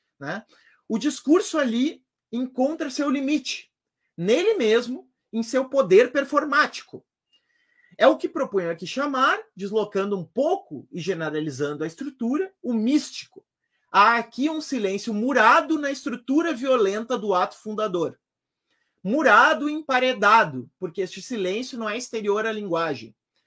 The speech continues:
Eu puxaria, pois, o uso da palavra místico a um sentido que me arrisco dizer Wittgensteiniano. Na citação de Montaigne, fica clara a relação entre a mística da lei e o crédito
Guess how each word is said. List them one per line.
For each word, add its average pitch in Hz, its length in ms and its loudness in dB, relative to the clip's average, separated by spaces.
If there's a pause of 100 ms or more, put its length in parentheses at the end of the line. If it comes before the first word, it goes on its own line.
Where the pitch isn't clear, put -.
(180)
Eu 175 120 -4
puxaria, 226 760 0
pois, 226 260 0
o 208 80 -4
uso 196 240 -6
da 175 80 -2
palavra 156 420 -6
místico 254 720 -4
a 214 140 -4
um 247 100 -8
sentido 254 720 -10 (340)
que 240 120 -8
me 247 100 -2
arrisco 214 440 -4
dizer 220 500 0 (260)
Wittgensteiniano. 220 1080 -4 (1300)
Na 262 220 4
citação 190 540 -4
de 156 120 -8
Montaigne, 277 640 -4
fica 285 320 -6
clara 208 380 2
a 202 40 -4
relação 202 360 -4
entre 220 160 -8
a 180 60 -2
mística 214 480 -4
da 180 120 -2
lei 170 380 0
e 220 140 0
o 302 80 2
crédito 226 920 0